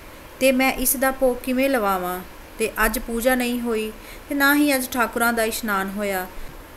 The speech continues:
ਅੱਜ ਠਾਕੁਰਾਂ ਦੇ ਅੱਗੇ ਦੁੱਧ ਵੀ ਨਹੀਂ ਰੱਖਿਆ ਗਿਆ।"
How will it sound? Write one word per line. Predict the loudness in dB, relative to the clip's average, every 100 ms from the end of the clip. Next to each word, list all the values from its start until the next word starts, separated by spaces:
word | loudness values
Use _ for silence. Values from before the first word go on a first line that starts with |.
| -14 -14 -14 -4 0
ਅੱਜ | 2 2
ਠਾਕੁਰਾਂ | 2 0 2 2 2
ਦੇ | 2 0
ਅੱਗੇ | -2 -4
ਦੁੱਧ | -4 -6 -4
ਵੀ | -2
ਨਹੀਂ | 0 0 0
ਰੱਖਿਆ | -2 -2 -2
ਗਿਆ।" | -2 -2 -4